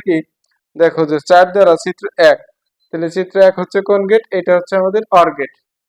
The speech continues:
তাহলে ন্যান্ড গেট দ্বারা অর গেট বাস্তবায়ন করতে হবে। আর একটা করতে হবে কি, ওই ন্যান্ড গেট দ্বারা এন্ড গেট বাস্তবায়ন। মূল প্রশ্ন হচ্ছে এইটা যে চিত্র একে বলছে কি অর গেট, তাহলে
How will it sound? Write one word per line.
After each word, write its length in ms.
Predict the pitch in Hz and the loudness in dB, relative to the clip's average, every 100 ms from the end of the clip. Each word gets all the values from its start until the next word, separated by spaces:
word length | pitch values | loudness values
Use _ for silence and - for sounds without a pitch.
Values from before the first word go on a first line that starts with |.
| _ - | _ -12
তাহলে 240 | 160 180 175 175 _ _ - | -4 -2 -2 -4 _ _ -10
ন্যান্ড 320 | 170 190 202 190 | -2 0 0 0
গেট 180 | 202 196 | 0 2
দ্বারা 200 | 202 202 190 180 | 0 0 0 0
অর 100 | 170 | 0
গেট 160 | 165 156 | -4 -2
বাস্তবায়ন 440 | 156 - 170 165 165 | -2 -2 -4 -4 -4
করতে 240 | 165 - 170 | -6 -2 0
হবে। 160 | 170 185 - | 0 -2 -2
আর 120 | 160 185 | 0 2
একটা 160 | 190 202 196 | 2 0 0
করতে 200 | 196 196 | -2 0
হবে 180 | 196 196 202 | 0 0 -2
কি, 100 | 240 - _ _ _ | -8 -10 _ _ _
ওই 160 | 180 190 185 | -2 0 2
ন্যান্ড 220 | 185 190 | 2 2
গেট 160 | 190 202 202 | 2 0 2
দ্বারা 220 | 190 175 - - 202 | 4 4 0 0 2
এন্ড 120 | 190 | 2
গেট 140 | 156 147 139 | -2 -2 -2
বাস্তবায়ন। 440 | 123 - 127 123 139 | -4 -6 -8 -6 -6
মূল 180 | 180 190 | -6 -6
প্রশ্ন 260 | 180 - 170 165 | -8 -10 -8 -6
হচ্ছে 180 | 160 - | -6 -4
এইটা 220 | 139 - 117 _ _ _ _ _ _ _ _ 156 | -6 -6 -14 _ _ _ _ _ _ _ _ -8
যে 140 | 156 151 | -6 -4
চিত্র 220 | 170 170 180 156 | -6 0 2 2
একে 140 | 147 | 0
বলছে 280 | 175 175 175 - | -2 -2 -6 -10
কি 120 | 226 330 _ _ _ | -10 -10 _ _ _
অর 200 | 170 160 151 | 0 0 0
গেট, 180 | 139 - | -4 -4
তাহলে 200 | 156 | -2